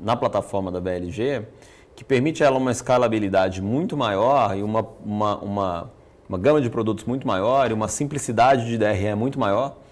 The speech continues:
do que se você entrar num family office tradicional.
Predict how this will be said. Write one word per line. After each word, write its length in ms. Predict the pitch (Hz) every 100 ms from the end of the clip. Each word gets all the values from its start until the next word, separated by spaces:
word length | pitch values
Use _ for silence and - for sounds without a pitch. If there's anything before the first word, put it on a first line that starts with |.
| - - -
do 120 | 131
que 120 | 120 135
se 140 | -
você 340 | 131 131 123 135
entrar 520 | 135 120 117 120 131
num 320 | 135 139 139
family 320 | - 131 139
office 320 | 123 127 -
tradicional. 720 | - 131 123 156 139 107 -